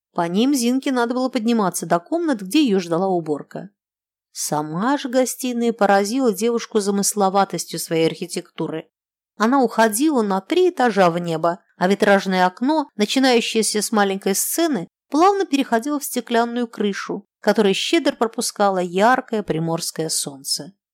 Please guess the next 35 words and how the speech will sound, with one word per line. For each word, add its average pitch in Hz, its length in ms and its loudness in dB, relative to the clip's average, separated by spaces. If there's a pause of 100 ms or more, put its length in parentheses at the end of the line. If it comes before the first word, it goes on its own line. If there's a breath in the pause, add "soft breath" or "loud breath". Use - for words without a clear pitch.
(320)
От - 180 -4
этого 175 260 -2
и 165 60 0
гостиная, 196 800 -2
и 170 40 -6
большой 180 360 -2
белый 180 280 0
камин, 190 520 -2
в - 60 -10
котором 190 340 -4
потрескивали 180 680 -2
дрова, 175 400 -2
и 175 80 -2
белый 202 320 4
рояль 190 500 0
на 214 80 0
небольшой 196 500 0
сцене 185 540 -4 (120)
создавали 359 500 4
ощущение 311 640 -2
кукольного 269 560 0
домика. 170 560 -6 (500)
Того 277 200 4
и 392 80 6
гляди, 294 360 4
сверху 208 400 2
протянется 285 640 0
огромная 185 460 0
детская 175 460 -2
рука, 277 440 -2
чтобы 381 320 2
поправить 294 600 0
белый 214 300 4
угловой 170 440 0
диван. 147 460 -8